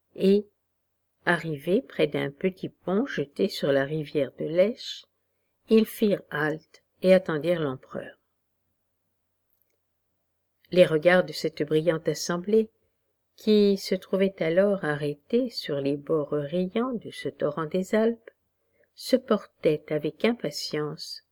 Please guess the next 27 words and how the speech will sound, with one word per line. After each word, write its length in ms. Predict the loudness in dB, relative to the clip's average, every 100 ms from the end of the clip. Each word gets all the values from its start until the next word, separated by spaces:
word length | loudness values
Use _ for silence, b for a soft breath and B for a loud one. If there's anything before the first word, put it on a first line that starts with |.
| -6
vers 240 | 0 2
la 140 | 2 2
route 340 | 2 0 -2
de 140 | -2
Munich. 640 | -2 -2 -6 -12 _ _ _ _ _ _ _ _ _ _ _ _ _ _ _ _ _ _ _ -14
Enfin, 500 | -12 -10 -6 -6 -6 _ _ _ _ _ _ -6
après 300 | -4 0 2
deux 180 | 4
ou 160 | 2 -4
trois 320 | 4 6 8
heures 120 | 6 4
d'attente, 720 | -4 -6 -8 -6 -10 _ -20 _ _ _ _ -4
des 240 | 2 4
nuages 420 | 4 2 0 0
de 80 | -2
poussière 760 | 0 -8 -10 -2 2 2 0 -6 _ _ _ _ _ 4
et 120 | 4
un 120 | 4
grand 340 | 0 0 2
bruit 460 | 2 0 -4 -4 -8 _ _ _ _
annoncèrent 640 | -2 0 0 -4 -2 0 0
l'empereur. 540 | -2 -6 -14 -14 -14 _ _ _ _ _ _ _ _ _ _ _ _ _ _ _ _ 0
Deux 240 | 6 6
mille 260 | 6 2 2
hommes 200 | 0 -4
de 120 | -6
garde 460 | -2 -4 -4 -10